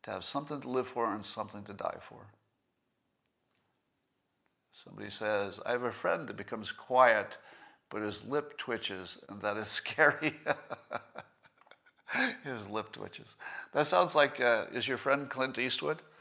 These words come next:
'Cause I think Clint Eastwood would do that when he would be, you know, playing a, a guy who's mad enough to kill you any minute.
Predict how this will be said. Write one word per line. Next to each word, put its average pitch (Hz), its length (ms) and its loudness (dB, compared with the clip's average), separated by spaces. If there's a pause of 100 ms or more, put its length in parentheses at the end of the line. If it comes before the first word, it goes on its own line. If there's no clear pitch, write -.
(580)
'Cause 127 140 4
I 180 80 12
think 190 200 2
Clint 165 300 -2
Eastwood 127 480 -2
would 110 240 -4
do 123 160 -2
that 101 300 6
when 98 120 -4
he 101 80 -4
would 98 240 -8
be, 95 340 -12 (100)
you 101 100 -14
know, 95 140 -2
playing 110 400 0
a, 90 240 0 (180)
a - 80 -6
guy 104 300 6
who's 98 260 -4
mad 104 340 6
enough 104 280 0
to - 80 -10
kill 117 260 -2
you 107 160 0
any 101 120 -4
minute. 101 260 -6